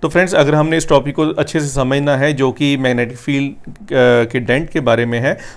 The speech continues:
तो उससे पहले हमें समझना पड़ेगा कि जो मैग्नेटिक फील्ड है अर्थ का, वो कैसे एक्ट करता है और कैसे बनता है। So this magnetic field is also known as geomagnetic field। तो इसको हम ये भी कहते हैं।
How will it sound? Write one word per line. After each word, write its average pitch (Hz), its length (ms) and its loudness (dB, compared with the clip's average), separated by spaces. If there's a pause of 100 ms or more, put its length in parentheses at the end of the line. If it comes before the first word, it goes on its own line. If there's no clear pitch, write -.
तो 151 100 2
उससे 180 240 2
पहले 156 300 0
हमें 147 160 0
समझना 135 380 -2
पड़ेगा 117 380 -2
कि 139 140 -6
जो 165 120 -2
मैग्नेटिक 123 540 -2
फील्ड 139 280 -4
है 127 80 0
अर्थ 104 220 -2
का, 147 120 0
वो 165 260 -2
कैसे 135 380 2
एक्ट 127 180 -4
करता 120 320 -4
है 127 100 2
और 156 160 -2
कैसे 135 260 0
बनता 107 360 -4
है। 95 180 -8 (440)
So 202 200 4
this - 280 2
magnetic 156 380 0
field 165 400 0
is 143 60 -4
also 139 280 0
known 139 320 -2
as 151 40 -2 (120)
geomagnetic 123 720 -2
field। - 500 -10
तो 143 80 2
इसको 143 220 -2
हम 135 160 -2
ये 117 140 0
भी 127 100 -4
कहते 131 300 -2
हैं। 131 220 -8